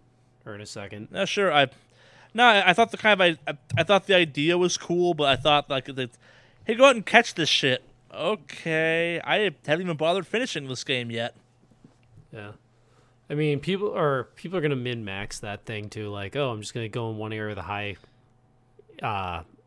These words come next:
Speaker 1: like, incident rate or whatever the, uh,
Speaker 2: Yeah.
Speaker 1: um, whatever it's called," and then just like, "Oh, I just carried about a whole bunch of Pokeballs and went against a bunch of creatures that you don't even have to attack to catch because they're shit tier."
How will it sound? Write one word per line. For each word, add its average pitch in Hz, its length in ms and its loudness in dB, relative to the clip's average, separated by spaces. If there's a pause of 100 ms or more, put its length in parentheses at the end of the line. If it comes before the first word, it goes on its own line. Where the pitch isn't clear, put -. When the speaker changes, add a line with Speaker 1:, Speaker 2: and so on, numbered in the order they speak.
(260)
Speaker 1:
like, 98 200 -12 (800)
incident 110 440 -6
rate 92 160 -8
or 90 40 -10
whatever 92 280 -10
the, 87 180 -10
uh, 87 180 -8
Speaker 2:
Yeah. 123 320 0 (1500)
Speaker 1:
um, 90 500 -10
whatever 104 280 -14
it's - 140 -16
called," 98 380 -12
and 107 180 -14
then 107 200 -12
just 101 260 -12
like, 95 320 -10 (560)
"Oh, 123 340 -4
I 117 140 -6
just 113 180 -8
carried 131 240 -4
about 120 220 -4
a - 20 -6
whole 123 160 -6
bunch 120 160 -10
of 110 60 -18
Pokeballs 113 640 -6
and 104 220 -8
went 104 140 -8
against 107 260 -10
a - 20 -20
bunch 113 220 -10
of - 60 -20
creatures 113 320 -12
that 107 80 -10
you 104 80 -8
don't 104 100 -10
even 104 120 -8
have 98 120 -12
to 110 80 -14
attack 98 340 -10
to - 80 -20
catch 110 340 -10
because 92 760 -12
they're 95 240 -10
shit - 240 -8
tier." 95 220 -12